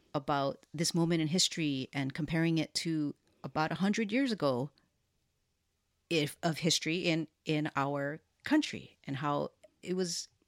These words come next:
almost nearly exactly a hundred years ago in nineteen ten, nineteen twenty, nineteen thirties, that we were going through as a nation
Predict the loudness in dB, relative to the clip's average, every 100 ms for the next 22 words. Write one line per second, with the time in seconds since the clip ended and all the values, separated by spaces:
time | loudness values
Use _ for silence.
0 | -20 _ _ _ -20 -20 0 2 4 4
1 | 4 4 2 2 2 0 0 2 4 4
2 | 4 2 2 2 2 2 4 2 2 0
3 | 0 0 -2 -4 -14 -6 0 2 2 2
4 | 0 -2 -2 0 2 2 0 0 0 2
5 | 0 -4 -12 -20 -20 _ _ _ 0 0
6 | 0 -6 _ _ _ _ -2 2 2 2
7 | 4 2 0 0 2 0 0 0 2 4
8 | 4 4 2 -2